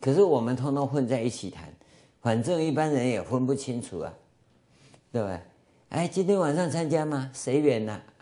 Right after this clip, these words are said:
啊，你放心，他一定不参加，一定不参加。他想参加说：“哇，菩萨道、菩萨行。”他就一定会去参加。为什么？你已经把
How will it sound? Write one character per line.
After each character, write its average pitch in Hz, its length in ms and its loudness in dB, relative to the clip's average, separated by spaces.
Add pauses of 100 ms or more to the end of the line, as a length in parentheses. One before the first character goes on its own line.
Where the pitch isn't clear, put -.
啊， 113 40 -8
你 104 140 -4
放 107 180 -6
心， 95 320 -10
他 113 180 -6
一 104 120 -4
定 101 220 -2
不 92 60 -2
参 92 220 -8
加， 95 160 -8 (3500)
一 123 140 4
定 147 200 2
不 127 80 0
参 117 200 -4
加。 104 160 -8 (560)
他 196 160 2
想 143 220 0
参 156 180 2
加 147 140 4
说 156 240 2
：“哇， 160 140 4
菩 156 200 2
萨 170 200 0
道、 175 180 2
菩 123 220 4
萨 160 200 0
行。” 110 480 -6 (1120)
他 107 160 -4
就 110 180 2
一 104 160 2
定 107 200 -2
会 107 120 -4
去 104 140 -10
参 90 260 -10
加。 87 160 -8 (520)
为 151 200 4
什 - 160 -8
么？ - 160 -14 (920)
你 127 160 4
已 151 220 2
经 127 220 0
把 90 340 -6